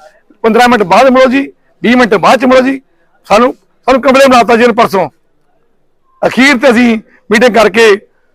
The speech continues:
ਸੰਧੂ ਸਾਹਿਬ ਜਿਹੜੇ ਜਨ ਸਕੱਤਰ ਸਾਡੇ ਪੰਜਾਬ ਦੇ ਨਾਲ ਸਲਾਹ ਕਰਕੇ ਅਸੀਂ ਇਹ ਮੋਰਚਾ ਲਾਇਆ ਤੇ ਫਿਰ ਸਾਨੂੰ ਨਿਆਂ ਮਿਲਿਆ। ਉਹ ਸਾਡੀ ਕਮੇਟੀ ਬਣੀ ਹੋਈ ਆ, ਸਾਡੀ ਨੌ ਮੈਂਬਰੀ ਕਮੇਟੀ ਬਣੀ ਆ,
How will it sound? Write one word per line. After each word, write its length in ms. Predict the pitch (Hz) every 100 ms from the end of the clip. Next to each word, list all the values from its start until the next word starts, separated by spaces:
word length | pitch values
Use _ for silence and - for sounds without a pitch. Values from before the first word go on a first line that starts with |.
| _ _
ਸੰਧੂ 260 | 220 247
ਸਾਹਿਬ 240 | 220 240 233
ਜਿਹੜੇ 160 | 233
ਜਨ 200 | 190 208
ਸਕੱਤਰ 320 | - 220 208
ਸਾਡੇ 180 | 208 202
ਪੰਜਾਬ 380 | 202 202 196 196
ਦੇ 100 | 202
ਨਾਲ 100 | 202
ਸਲਾਹ 220 | 190 247
ਕਰਕੇ 280 | 220 202 202
ਅਸੀਂ 140 | 185 180 - _ 202
ਇਹ 100 | 185
ਮੋਰਚਾ 320 | 165 151 196
ਲਾਇਆ 280 | 196 202 185 _ -
ਤੇ 60 |
ਫਿਰ 100 | 185
ਸਾਨੂੰ 240 | 156 180 170
ਨਿਆਂ 180 | 160
ਮਿਲਿਆ। 260 | 147 131 - _ _
ਉਹ 80 | 262
ਸਾਡੀ 240 | 208 214 226
ਕਮੇਟੀ 340 | 226 190 226
ਬਣੀ 160 | 220 175
ਹੋਈ 160 | 180
ਆ, 120 | 175 - _ _ _ _ _
ਸਾਡੀ 180 | 170 202
ਨੌ 160 | 190
ਮੈਂਬਰੀ 280 | 190 202 208
ਕਮੇਟੀ 280 | 202 190 170
ਬਣੀ 220 | 180 196
ਆ, 180 | 202